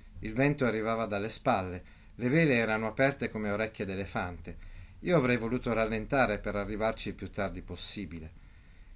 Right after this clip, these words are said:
Era l'incontro col mio passato e insieme col mio futuro quello che mi attendeva,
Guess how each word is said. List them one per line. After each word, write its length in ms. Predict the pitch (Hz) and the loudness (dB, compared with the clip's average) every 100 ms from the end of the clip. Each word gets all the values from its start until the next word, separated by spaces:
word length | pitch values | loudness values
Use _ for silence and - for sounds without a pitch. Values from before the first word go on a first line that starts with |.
| - - | -20 -2
Era 140 | 156 165 | 4 4
l'incontro 480 | 165 165 185 165 165 | 4 2 0 0 0
col 160 | 147 | 2
mio 160 | 147 135 | 2 2
passato 640 | 131 120 - 127 101 107 | 0 -2 0 0 0 -2
e 60 | 113 | -2
insieme 480 | 120 - 165 170 160 | -2 -2 0 0 -2
col 160 | 110 | -4
mio 140 | 113 110 | -6 -6
futuro 500 | - 104 98 90 90 | -8 -8 -8 -8 -6
quello 260 | 98 92 | -6 -6
che 100 | 101 | -6
mi 120 | 95 | -6
attendeva, 640 | 87 - 95 90 87 82 | -6 -8 -6 -6 -6 -8